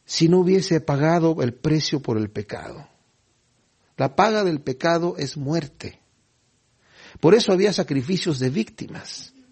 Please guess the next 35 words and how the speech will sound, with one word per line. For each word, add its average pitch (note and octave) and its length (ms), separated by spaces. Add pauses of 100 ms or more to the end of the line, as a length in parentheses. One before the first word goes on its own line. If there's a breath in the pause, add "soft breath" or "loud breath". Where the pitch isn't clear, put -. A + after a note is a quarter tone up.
(340 loud breath)
porque C#3+ 160
el C3 40
Señor F3 140
nos F3+ 100
estaba F#3 360
mostrando, F3 640
"Por C#3 180
tu C3+ 180
pecado A3 720 (580 soft breath)
has F3+ 160
comprado F3 520
la D3+ 120
muerte". E3+ 560 (320 loud breath)
Ahora E3+ 360
va D3 60
a D#3+ 40
haber F#3+ 180
la E3 100
muerte A3 320
de G#3 100
un C4+ 100
animal G#3+ 440
inocente, G#3+ 1000 (340 loud breath)
pero G3+ 160
la G3+ 100
muerte B3+ 500
de G3+ 120
ese A#3+ 160
animal, A3+ 320
esa A#3 180
sangre C4+ 420
de A#3 120
ese A3+ 120
animal G#3+ 360
inocente, A#3 840